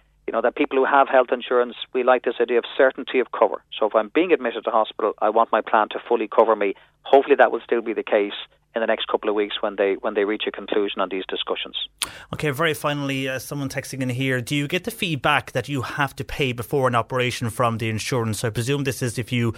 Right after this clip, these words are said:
Speaker 2: uh, have insurance, you paid for a particular operation, will they refund you? Would that, would that come under the,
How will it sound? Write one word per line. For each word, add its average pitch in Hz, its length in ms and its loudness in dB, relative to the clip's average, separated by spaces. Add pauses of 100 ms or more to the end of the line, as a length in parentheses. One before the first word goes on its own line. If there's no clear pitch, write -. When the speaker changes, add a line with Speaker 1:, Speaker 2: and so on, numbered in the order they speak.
(340)
Speaker 2:
uh, 135 140 0
have 160 260 2
insurance, 113 600 -2
you 113 80 -2
paid 156 420 -2
for - 140 -2
a 113 40 0
particular 120 320 -4
operation, 113 540 -2
will 120 140 0
they 113 160 0
refund 110 420 -4
you? 101 300 -6
Would - 100 -10
that, 131 220 -6
would 123 80 -4
that 139 140 -2
come 147 140 -2
under 139 220 -2
the, 127 300 0